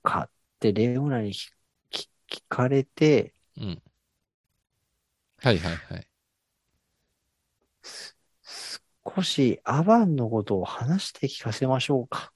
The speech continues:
Speaker 1: お願いしますって、やりとりするじゃないですか。
Speaker 2: ね。ね。
Speaker 1: レオナとフローラが。
Speaker 2: やりますね。
Speaker 1: でもね、いや、ちょっと、いや、いい、いいんですよ。ここの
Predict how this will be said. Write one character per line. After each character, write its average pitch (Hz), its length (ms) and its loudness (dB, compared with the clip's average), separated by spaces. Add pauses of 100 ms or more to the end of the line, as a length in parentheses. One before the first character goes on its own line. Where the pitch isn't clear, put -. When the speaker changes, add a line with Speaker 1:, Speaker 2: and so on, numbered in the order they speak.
(300)
Speaker 1:
お 110 80 -6
願 139 120 0 (220)
い 165 60 2
し - 140 -6
ま 170 120 2
す - 260 -8
っ - 20 -20
て、 - 260 -4 (720)
や 107 100 4
り 110 60 2
と 110 100 6
り 98 80 4
す - 140 -8
る 95 80 -4
じ 92 80 -6
ゃ 82 40 -6
な 80 60 -8
い 80 40 -8
で - 40 -10
す - 80 -12
か。 - 300 -10 (100)
Speaker 2:
ね。 101 100 -12
ね。 85 140 -6 (160)
Speaker 1:
レ 104 120 0
オ 92 120 -2
ナ 80 140 -8
と 76 180 -10
フ - 140 -10
ロ 78 120 -8
ー 65 40 -8
ラ - 60 -8
が。 98 60 -4
Speaker 2:
や 92 120 2
り 90 60 2
ま 87 100 0
す - 140 -12
ね。 - 180 -8 (880)
Speaker 1:
で 107 100 -2
も 87 60 -4
ね、 87 260 -8 (120)
い 113 60 -6
や、 101 80 -2
ち - 200 -6
ょ - 40 -8
っ - 40 -12
と、 - 60 -6
い - 20 -2
や、 107 140 0 (200)
い 147 260 0
い、 175 260 -2
い - 20 8
い 190 40 8
ん 139 80 4
で 95 80 -2
す - 140 -4
よ。 143 140 0 (100)
こ 104 140 -8
こ 110 160 0
の 107 120 0